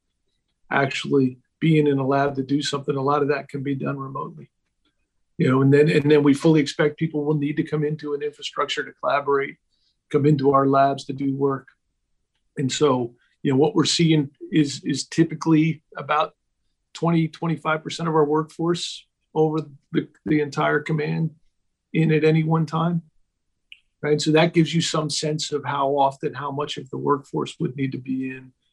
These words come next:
And again, it's gonna, it's hard to give an answer, right? There's no number. Um, and, and this is where,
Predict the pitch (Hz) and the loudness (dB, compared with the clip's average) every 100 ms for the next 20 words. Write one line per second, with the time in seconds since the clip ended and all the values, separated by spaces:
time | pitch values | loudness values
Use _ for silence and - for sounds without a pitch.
0 | _ - 135 135 135 151 - 180 160 - | _ -2 0 4 4 4 2 2 0 -2
1 | - 156 139 170 185 151 160 147 143 165 | -6 -2 2 4 4 4 2 2 -2 -6
2 | 156 147 _ _ _ _ 147 139 147 135 | -8 -16 _ _ _ _ -8 -4 -2 0
3 | 160 147 147 135 147 - _ _ _ - | 0 2 0 -2 -4 -6 _ _ _ -8
4 | 135 135 135 135 139 139 147 156 151 156 | -8 -8 -12 _ -4 -4 -4 -6 -6 -2
5 | 151 180 - 180 143 160 156 151 | 4 6 6 2 2 4 4 4